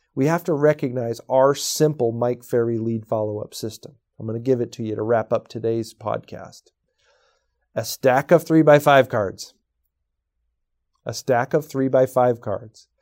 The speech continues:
You identify whether the prospect's a buyer or a seller. You put their name, address, phone number, the pertinent information, the date that you got the lead, and the date you're gonna throw it away.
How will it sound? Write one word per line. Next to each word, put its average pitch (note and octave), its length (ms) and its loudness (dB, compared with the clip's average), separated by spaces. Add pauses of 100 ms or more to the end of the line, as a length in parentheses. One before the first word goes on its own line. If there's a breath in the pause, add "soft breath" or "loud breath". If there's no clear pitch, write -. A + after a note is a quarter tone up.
(540)
You C3 160 0
identify C3+ 600 2
whether B2 300 2
the A2+ 120 -4
prospect's A#2 520 -2
a A2 60 -6
buyer G#2 280 -4
or D#3+ 200 4
a E3+ 40 2
seller. G#2+ 520 -2 (460)
You A#2 120 -8
put A#2 200 -4
their A2+ 120 -4
name, A#2 600 -2
address, B2 540 2
phone A#2 320 -2
number, C3 480 0
the B2 100 -4
pertinent C3 460 -4
information, B2+ 680 -4
the A#2+ 100 -4
date C3 500 0
that D#3+ 200 -2
you E3+ 80 0
got C#3+ 340 4
the C3 100 4
lead, A#2 520 -4 (280)
and C3 180 0
the B2+ 80 2
date B2+ 360 2
you're D3 100 -4
gonna D3 200 0
throw C#3 300 2
it D3+ 60 6
away. C3 480 0